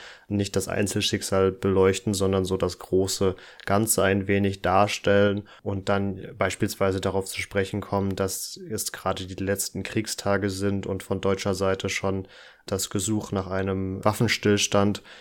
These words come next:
übermittelt worden ist und entsprechend die Friedensverhandlungen womöglich bald anfangen, et cetera.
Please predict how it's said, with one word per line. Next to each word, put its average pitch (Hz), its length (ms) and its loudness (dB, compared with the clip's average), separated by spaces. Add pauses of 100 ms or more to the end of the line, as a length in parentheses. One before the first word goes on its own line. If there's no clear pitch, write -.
(220)
übermittelt 107 680 2
worden 95 400 4
ist - 360 -2
und 92 180 -2
entsprechend 95 540 -2
die 95 60 -10
Friedensverhandlungen 98 1200 0
womöglich 101 560 0
bald 98 220 2
anfangen, 98 460 -2
et 95 100 -6
cetera. 98 480 2